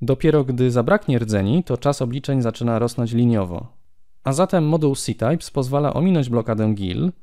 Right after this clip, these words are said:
nie wymaga przy tym znajomości C api interpretera, jest częścią biblioteki standardowej, a ceną, jaką płacimy za łatwość implementacji, jest konwersja typów pomiędzy Pythonem i C, która może nas kosztować spadkiem wydajności.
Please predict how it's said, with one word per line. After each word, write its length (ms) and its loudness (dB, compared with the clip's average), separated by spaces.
nie 160 -2
wymaga 340 2
przy 140 -4
tym 160 0
znajomości 540 0
C 240 -4
api 220 -2
interpretera, 840 -4
jest 340 -4
częścią 360 -2
biblioteki 480 -2
standardowej, 880 0
a 200 0
ceną, 340 2
jaką 260 0
płacimy 420 0
za 140 0
łatwość 380 -2
implementacji, 680 -4
jest 200 -2
konwersja 480 0
typów 340 -2
pomiędzy 360 -2
Pythonem 480 0
i 60 -2
C, 280 -2
która 300 -2
może 220 0
nas 160 -2
kosztować 460 -4
spadkiem 400 -2
wydajności. 680 -4